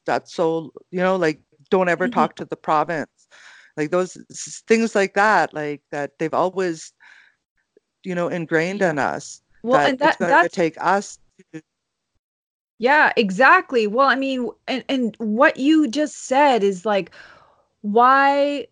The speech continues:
Speaker 2: you know, and it, it, the funny thing is, is I was never into social media. I really didn't know much about it, but it was actually my kids who knew that I was out there. You know,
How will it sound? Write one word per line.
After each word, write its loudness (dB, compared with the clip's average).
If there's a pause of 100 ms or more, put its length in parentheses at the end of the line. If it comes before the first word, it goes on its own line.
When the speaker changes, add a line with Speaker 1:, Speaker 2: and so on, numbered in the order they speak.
(120)
Speaker 2:
you -8
know, -2
and -2
it, -6 (140)
it, -4 (280)
the 0
funny -2
thing -2
is, -2
is -2
I 6
was 2
never 0 (180)
into -2
social -2
media. 4
I 6
really 4
didn't -2
know 2
much 0
about 2
it, -2
but 0
it 2
was 0
actually 2
my -2
kids -2
who -2
knew 0
that 2
I 6
was 2
out 2
there. 2 (300)
You -2
know, -2